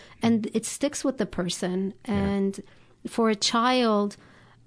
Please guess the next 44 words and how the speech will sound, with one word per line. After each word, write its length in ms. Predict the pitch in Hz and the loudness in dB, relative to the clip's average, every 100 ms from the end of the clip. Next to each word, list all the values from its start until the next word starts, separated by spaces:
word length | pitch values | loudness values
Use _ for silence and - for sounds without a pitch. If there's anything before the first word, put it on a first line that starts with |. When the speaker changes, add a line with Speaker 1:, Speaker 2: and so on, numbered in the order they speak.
| - | -6
Speaker 1:
approval 560 | 214 - 254 254 240 208 | -4 0 2 4 4 2
is 140 | 190 | 2
oxygen. 680 | 202 208 - 175 - - 180 | 0 0 -2 -4 -4 -6 -8
You 140 | 226 202 | -2 0
know, 140 | 190 | 2
Speaker 2:
Mm-hmm. 80 | 196 | 2
Speaker 1:
they 140 | 208 | 2
need 320 | 214 214 233 220 | 4 4 4 4
a 60 | |
lot 240 | 214 196 202 | 2 2 0
of 80 | |
approval 680 | 196 196 - 240 240 208 202 196 | -2 -4 0 2 2 2 0 -2
to 220 | - 202 | -4 -6
feel 580 | - - 208 202 208 202 | -6 -4 0 2 0 -2
a 80 | |
sense 460 | 185 - 202 202 - | -4 0 2 2 0
of, 360 | 220 196 196 196 | -2 0 0 0
you 100 | 262 | 0
know, 100 | 226 | 0
healthy 320 | 233 277 269 | 0 0 -2
self-esteem. 800 | 240 226 214 214 - 285 247 196 | -2 -2 -2 -4 -2 0 2 2
So 200 | - 214 | 0 -2
if 140 | 208 | -2
you 160 | 254 269 | 0 0
have 320 | 254 233 214 | 0 -2 -4
parents 600 | - 220 220 220 220 214 - - - - | -4 -2 0 2 2 0 -8 -20 -20 -6
or 80 | 208 | -4
teachers 720 | 202 - 240 247 214 196 196 | -2 0 0 0 0 0 -2
who 240 | 214 220 214 | -2 2 4
minimize 760 | 214 226 240 226 202 202 190 | 4 4 4 4 2 2 0
your 140 | 196 | 0
accomplishments, 800 | 190 - 240 240 226 - 190 190 - _ _ | 0 0 0 0 -2 0 2 0 -2 _ _
how 160 | 262 | 2
are 100 | 269 | 2
you 60 | 262 | 2
supposed 300 | 262 254 247 | 0 -2 -2
to 100 | 247 | -2
do 80 | 240 | 0
that, 400 | 240 226 226 - | 0 -2 -4 -4
do 120 | 233 | -2
that 180 | 233 226 | 0 0
as 120 | 226 | 0
an 120 | 233 | -2
adult? 460 | 233 320 339 - | -2 -2 -2 -6